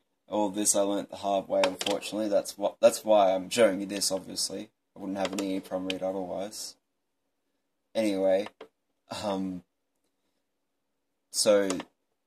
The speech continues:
before I turn this on, I'll just show you for reference. Red goes on the top, uh, second right, and the blue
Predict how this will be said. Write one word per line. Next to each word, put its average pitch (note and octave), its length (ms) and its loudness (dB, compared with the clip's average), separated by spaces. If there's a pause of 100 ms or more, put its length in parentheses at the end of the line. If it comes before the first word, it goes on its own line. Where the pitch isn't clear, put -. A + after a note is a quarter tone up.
(440)
before A#2+ 240 2
I A#2 60 6
turn A2 240 0
this F2+ 180 -2
on, F#2+ 360 -4 (880)
I'll F#2+ 60 -12
just F#2+ 260 -6
show F#2+ 120 -2
you F#2+ 180 -4
for F2+ 140 -14
reference. - 840 -8 (1300)
Red G#2+ 380 2 (240)
goes G2 320 -2
on F#2 140 0
the F2+ 180 -2
top, - 340 -4 (1200)
uh, F2 200 0
second G2 540 -2
right, - 500 -4 (720)
and E2 200 -8
the D#2+ 40 -8
blue F#2 580 -6